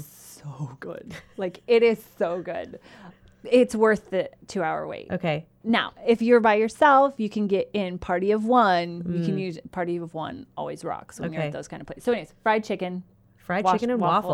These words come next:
Speaker 2: waffles.
Speaker 1: And they have a killer Arnold Palmer with this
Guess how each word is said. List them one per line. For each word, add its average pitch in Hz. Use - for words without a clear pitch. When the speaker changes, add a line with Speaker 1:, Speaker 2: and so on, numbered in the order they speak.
Speaker 2:
waffles. -
Speaker 1:
And 208
they 202
have 208
a 220
killer 214
Arnold 165
Palmer 170
with 180
this 165